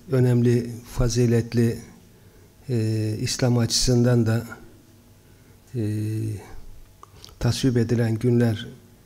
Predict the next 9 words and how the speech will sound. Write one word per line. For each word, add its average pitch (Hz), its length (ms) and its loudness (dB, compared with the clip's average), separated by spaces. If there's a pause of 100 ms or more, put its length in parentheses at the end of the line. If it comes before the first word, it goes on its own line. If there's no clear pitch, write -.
(280)
ilan 117 360 2
ederlerken 113 720 0 (1120)
biz, 117 280 -2
e, 120 380 -2
olayın 120 520 0 (800)
hiç - 240 -10
de 127 60 2
öyle 120 280 2
olmadığını, 107 640 0